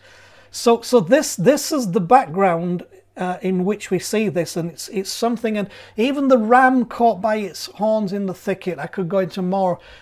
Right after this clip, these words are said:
detail about this, uh, was a cultural message to Abraham because, because, um, you know, a ram caught by its horns in the thickets was a common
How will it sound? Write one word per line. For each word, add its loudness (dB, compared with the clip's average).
detail 0
about -4
this, -6
uh, -4
was 2
a 0
cultural 0
message -2
to -8
Abraham -4
because, -2
because, 0
um, -4
you -2
know, -2
a 0
ram 4
caught 0
by 0
its -8
horns 0
in -2
the -2
thickets -6
was -2
a -2
common -2